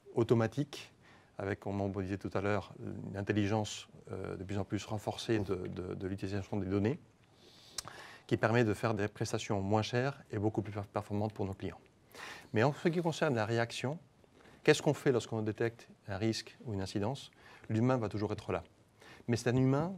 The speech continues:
qui doit être capable de réagir de façon beaucoup plus rapide, donc qui doit être en,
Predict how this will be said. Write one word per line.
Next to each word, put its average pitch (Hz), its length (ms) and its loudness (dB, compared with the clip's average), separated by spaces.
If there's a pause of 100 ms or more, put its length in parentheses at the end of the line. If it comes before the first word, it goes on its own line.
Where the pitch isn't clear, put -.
qui 117 100 -4
doit 110 100 2
être 110 140 -4
capable 127 600 0 (420)
de 101 380 0 (140)
réagir 120 500 2
de 98 80 -2
façon 101 320 -6
beaucoup 101 280 -6
plus 95 260 -6
rapide, 135 440 0 (140)
donc 104 180 -4
qui - 80 -8
doit 95 100 0
être - 200 -8 (100)
en, 95 100 -6